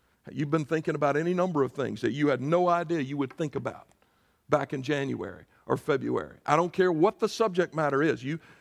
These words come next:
you can't sleep. You are restless. You are on edge. You are anticipating worse. Would you like to find rest for your soul? Would you? Follow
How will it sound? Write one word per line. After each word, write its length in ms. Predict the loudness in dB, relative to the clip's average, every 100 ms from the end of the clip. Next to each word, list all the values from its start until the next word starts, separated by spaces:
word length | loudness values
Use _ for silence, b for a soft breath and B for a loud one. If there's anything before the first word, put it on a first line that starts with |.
| B
you 440 | -4 2 4 4 0
can't 440 | -2 0 0 -4
sleep. 480 | -2 4 4 2 -2
You 160 | 0 2
are 120 | 0
restless. 580 | 2 0 0 -2 -2 -2
You 200 | 2 2
are 160 | 2
on 260 | -2 -4 -4 0
edge. 380 | 0 2 0 -4
You 160 | 0
are 120 | 2 2
anticipating 720 | -2 -6 -8 -2 0 2 2
worse. 140 | 0 0 _ _ _ _ _ _ _ _ _ _ _ _ _ _ _ _ _ _ _ _ b b b b b
Would 160 | -2 2
you 80 | 4
like 200 | 4 0
to 80 | -6
find 340 | -4 -4 -2
rest 320 | 0 0 -2 -8
for 100 | -6
your 120 | -6
soul? 420 | -6 -4 -6 -10 _ _ _ _ _ _ _ _ _ _ _ _ _ _ _ _ _ _ _ _ 2
Would 240 | 2 2
you? 120 | -6 _ _ _ _ _ _ _ _ _ _ _ _ _ _
Follow 720 | -6 4 6 6 4 2 0